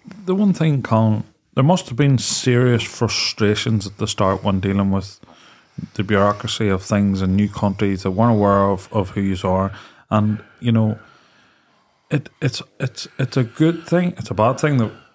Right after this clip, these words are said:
so long and so many people, but in, in a way that the system's become much more sleeker. The people,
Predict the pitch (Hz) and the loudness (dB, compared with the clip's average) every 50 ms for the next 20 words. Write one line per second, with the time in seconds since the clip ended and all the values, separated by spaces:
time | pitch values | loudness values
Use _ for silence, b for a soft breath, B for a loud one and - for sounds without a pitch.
0 | _ - - - 120 117 117 117 120 117 110 98 - - 117 117 117 113 113 123 | _ -10 -4 -2 0 2 4 4 4 2 2 0 0 0 2 2 2 2 0 -2
1 | 117 - 131 110 - 120 107 - - 127 117 113 - 120 117 110 110 110 117 135 | -2 -2 -2 -2 -2 -2 -4 -2 -2 -2 -2 -2 0 0 0 2 2 2 4 2
2 | 143 147 143 120 117 110 - 110 - - - 113 113 - - 110 110 104 104 - | 2 2 2 0 -2 -2 -2 -4 -2 0 0 -2 -2 0 0 0 0 0 -2 -4
3 | 107 104 - 113 104 107 107 107 101 104 - - 107 101 101 - 107 101 113 107 | -8 -6 -4 -2 0 0 0 0 -2 -4 -4 -4 -4 -4 -2 -4 -4 -2 -2 -2
4 | 87 113 110 - - 160 170 - - 185 196 160 113 | -2 -2 -4 -2 -2 -2 0 0 0 2 2 2 0